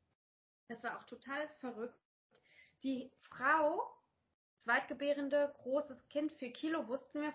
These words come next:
vorher nicht, großer Kopf, sechsunddreißig Zentimeter. Lag auf der Seite,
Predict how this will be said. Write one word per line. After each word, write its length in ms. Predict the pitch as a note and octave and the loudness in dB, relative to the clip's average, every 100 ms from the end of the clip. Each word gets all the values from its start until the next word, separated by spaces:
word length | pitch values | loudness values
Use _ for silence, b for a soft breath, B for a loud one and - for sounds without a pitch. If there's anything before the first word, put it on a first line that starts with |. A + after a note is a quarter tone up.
| - | 0
vorher 280 | D#4 D4+ D4 | 0 2 -2
nicht, 320 | D#4 D#4 - - | -2 -6 -12 -4
großer 300 | C#4 C#4+ C#4 | -4 -2 -4
Kopf, 260 | - C4+ | -4 -8
sechsunddreißig 760 | - B3+ B3+ B3+ A#3 A#3+ A3+ - | -6 -8 -6 -6 -2 -4 -6 -12
Zentimeter. 1040 | G3 F#3+ F#3+ F3 E3 - _ _ - - - _ b b _ | -8 -8 -8 -10 -10 -12 _ _ -16 -16 -18 _ b b _
Lag 220 | C4 E4+ - - | 4 6 4 -2
auf 220 | C#4 - | -4 0
der 180 | C4 A3+ | -2 -2
Seite, 500 | G3+ F#3+ G3+ - D#4 | 0 0 0 0 -2